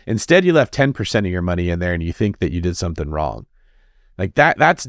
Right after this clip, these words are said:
absolutely still a win. And I think to your point, if we compare ourselves to the influencer on TikTok that's showing their huge wins that you may or may not be able to confirm that they actually did that, we feel bad. If we compare ourselves to the person that did nothing,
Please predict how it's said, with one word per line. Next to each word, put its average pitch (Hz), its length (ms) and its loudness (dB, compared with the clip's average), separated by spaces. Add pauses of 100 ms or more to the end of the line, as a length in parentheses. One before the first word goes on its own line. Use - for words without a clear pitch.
(160)
absolutely 156 640 2
still 131 480 0
a 101 120 0
win. 98 340 -2
And 101 140 -2
I 110 100 2
think 165 280 0
to 131 100 -2
your 117 140 2
point, 117 440 -2 (500)
if 131 180 2
we 131 200 0
compare 170 380 0
ourselves 147 540 2
to 127 80 -2
the 104 80 -2
influencer 123 600 -2
on 95 100 -4
TikTok 95 520 0
that's 87 120 -2
showing 120 380 2
their 90 120 2
huge 127 360 0
wins 98 380 0
that 87 140 0
you 113 220 2
may 113 300 2
or 101 220 2
may 101 260 0
not 101 240 0
be 95 100 -2
able 95 120 0
to 92 100 -2
confirm 90 540 -4
that 85 120 -4
they 90 100 0
actually 85 380 0
did 87 280 -2
that, 85 200 0
we 87 140 -6
feel 85 220 -2
bad. - 280 -10 (460)
If 123 160 -4
we 151 140 2
compare 170 320 0
ourselves 220 340 2
to 190 80 -4
the 170 80 -4
person 165 320 -2
that 107 120 -2
did 104 120 -6
nothing, 107 520 -2